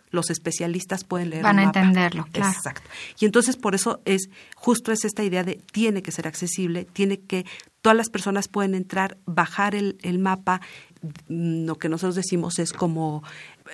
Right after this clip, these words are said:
Speaker 1: buscar, estar ahí adentro, ver que, todos los temas que hay y todo lo que tú te puedes encontrar. Porque estamos hablando de sesenta y cuatro indicadores, pero en realidad son alrededor de más de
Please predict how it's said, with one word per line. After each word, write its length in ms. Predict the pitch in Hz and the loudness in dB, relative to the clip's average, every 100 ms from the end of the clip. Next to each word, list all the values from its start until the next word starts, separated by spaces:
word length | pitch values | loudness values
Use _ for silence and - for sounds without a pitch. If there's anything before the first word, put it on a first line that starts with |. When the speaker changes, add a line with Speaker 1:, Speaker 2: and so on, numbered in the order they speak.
| 180 | 2
Speaker 1:
buscar, 560 | 208 208 - 208 208 | 2 2 4 6 8
estar 320 | 196 - 190 190 | 4 2 2 4
ahí 180 | 190 | 4
adentro, 500 | 190 190 196 190 180 | 4 4 4 4 2
ver 220 | 175 190 - | 2 0 -2
que, 120 | - | -6
todos 340 | - 214 214 | 0 4 4
los 180 | 208 - | 2 -2
temas 340 | 214 190 170 - | 0 0 -2 -4
que 80 | 175 | -2
hay 160 | 165 | -2
y 40 | 170 | -2
todo 160 | 185 | -2
lo 100 | 175 | -2
que 80 | 170 | -2
tú 100 | 165 | -6
te 100 | 156 | -6
puedes 280 | - 165 - | -4 -4 -4
encontrar. 460 | 151 147 143 - - _ - - - | -6 -8 -6 -10 -12 _ -20 -14 0
Porque 340 | 165 170 156 - - _ _ - | 0 2 0 -2 -20 _ _ -6
estamos 400 | 180 202 220 233 | -4 2 0 2
hablando 420 | 202 180 196 202 | 2 2 2 -2
de 360 | 175 175 185 - | -2 0 0 -2
sesenta 400 | - 170 160 160 | -6 -2 -2 -2
y 60 | 156 | -4
cuatro 340 | - 180 180 | 0 -2 2
indicadores, 720 | 180 170 160 151 190 170 - - - - - - | 0 0 -4 -2 -2 -4 -10 -18 -20 -20 -18 2
pero 440 | 170 156 160 156 - | 2 4 2 0 0
en 160 | 185 170 | 0 2
realidad 480 | 165 165 165 180 190 | 2 2 0 -2 -6
son 220 | - 175 | -2 0
alrededor 500 | 180 175 160 160 165 | 0 0 0 0 -2
de 100 | 170 | 0
más 300 | 170 160 170 | 0 2 0
de 180 | 170 175 | 0 -2